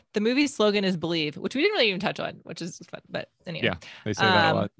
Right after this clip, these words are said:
Speaker 1: <laughs> "Not an unreasonable request, but even those who'd be happy to comply must get past Ghost's one casting jaw dropper: a certain woolly mindedness to its script in a production prettified to the point of stickiness."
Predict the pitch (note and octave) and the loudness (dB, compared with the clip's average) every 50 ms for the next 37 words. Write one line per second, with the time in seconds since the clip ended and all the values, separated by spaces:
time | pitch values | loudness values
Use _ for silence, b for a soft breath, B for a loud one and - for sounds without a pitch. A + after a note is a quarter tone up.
0 | - - - - - - G3 G3+ G3 G3+ A3 A3 - C4 C4+ C#4 B3+ B3 A#3+ G3 | -18 -14 -14 -14 -8 -2 2 4 4 6 4 4 4 4 4 6 4 4 4 4
1 | G#3 A3 A3+ G3+ G#3 G#3 G3 F#3+ F3+ - - F#3 E3 D#3 E3 D#3+ - - F#3+ G3 | 4 4 4 4 2 2 4 4 4 4 4 4 4 4 2 0 -6 -2 -2 0
2 | F3+ G3 G#3 G#3 A3+ A3 G#3+ G#3 G3+ G3 - - G#3 F3 F#3+ G3 G#3 F#3+ F#3 F#3 | 0 0 0 0 2 4 4 4 4 4 2 -2 0 2 2 4 4 4 4 4
3 | G3 F3+ F#3 F#3 F3+ - - F3 E3 E3 E3 E3 D#3+ E3 E3+ - - F#3 E3 - | 4 2 2 0 -2 0 0 2 2 2 2 2 0 -2 -4 -2 -2 -4 -4 -4
4 | _ - F#3 F#3 F3 F3 E3+ - - - E3+ E3+ E3+ E3 - - D#3+ D#3+ E3+ F3 | _ -4 -2 0 0 0 -2 -6 -4 -2 0 0 0 -2 -4 -8 -2 0 2 2
5 | F3+ F#3 - G3 E3+ E3 F3+ - - E3 E3 E3+ E3 D#3 D#3 D#3 - D#3 D#3 E3 | 2 0 -2 -2 -2 -2 -4 -4 -6 -6 -2 0 2 2 2 0 0 -2 -2 -2
6 | - D#3 D#3 - D#3+ B B B B B B B - F3 D#3+ - - A3 G#3+ G#3 | -2 -2 -2 -2 -4 B B B B B B B -6 -6 -2 2 2 2 4 2
7 | G3 F#3 E3+ E3+ F3 F#3+ G3 G3 F#3+ F#3 F3 E3+ E3+ E3+ E3+ E3 D#3 D#3+ D#3+ - | 0 0 0 0 2 4 4 4 4 4 2 2 2 2 0 0 -2 -4 -4 -4
8 | - F3 D#3+ - - - - F3+ E3 D#3+ - - F3 F3 E3+ D#3 F#3+ D#3+ D#3 D#3+ | -4 -6 -4 -4 -6 -2 0 0 0 0 -2 -4 -4 -2 -2 -2 -2 -2 -2 -2
9 | E3 - - F#3 F3 E3 E3 E3 b b b b b b b _ _ _ _ _ | -2 -2 -2 -2 -2 -2 -4 -8 b b b b b b b _ _ _ _ _
10 | _ _ _ _ _ _ _ _ _ _ _ - - F#3+ F3+ F#3 F3+ - F3 E3 | _ _ _ _ _ _ _ _ _ _ _ -2 2 2 2 4 4 4 4 4
11 | D#3+ D#3+ D#3+ D#3 - - E3+ - - F3+ E3+ E3 D3+ - - - E3 - - E3+ | 4 4 2 0 -2 -4 -6 -2 0 0 2 2 0 -2 -4 -4 -4 -4 -6 -10
12 | D3+ - - F3 - - - - | -12 -10 -12 -12 -14 -16 -18 -20